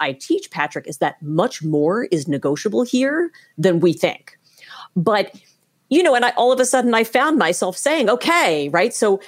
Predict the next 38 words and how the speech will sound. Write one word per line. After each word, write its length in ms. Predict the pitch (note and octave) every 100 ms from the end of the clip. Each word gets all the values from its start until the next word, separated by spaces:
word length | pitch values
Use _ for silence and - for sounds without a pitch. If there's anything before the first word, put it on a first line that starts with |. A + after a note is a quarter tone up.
| -
how 140 | C#4
about 200 | C#4+ C4+
the 60 | G#3+
good 240 | D3 A#3+
friend 440 | - G3+ F#3 F#3 -
price?" 440 | E3+ C3 B2 - -
Or, 420 | A3+ G#3+ G3+ F#3+
um, 460 | G3 F#3+ F3 E3 D#3+ - - -
you 100 | G#3+
know, 280 | A3+ F#3 -
I, 80 | G3+ -
I'm, 280 | A#3 A#3 A3+
yes, 300 | G#3+ D4 -
I'm 140 | G3
an 100 | F3+
American, 500 | F3+ G#3+ A3+ A3 F3+
but 220 | F#3+ F3 - - -
I'm 140 | A3
not 180 | A#3 C4
an 60 | G3
investment 500 | F3 F#3+ G3 G3 -
banker. 380 | - D3 E3 -
I'm 140 | G#3+
just 240 | G3+ A#3+ G#3+
a 40 |
professor. 600 | - F3+ D3 - C3+ B2+
So 160 | - F#3 -
what 180 | F#3+ C4+
can 120 | C4
you 100 | G3+
do 160 | D#3+ E3+
for 160 | D#3 E3
me 140 | D3+
here? 340 | - C#3+ C#3 - - -
And 120 | E4
it's 140 | E4+
amazing 560 | E4+ D4+ E4 E4 D4+ C4+
how 460 | A3 A3 G#3 G#3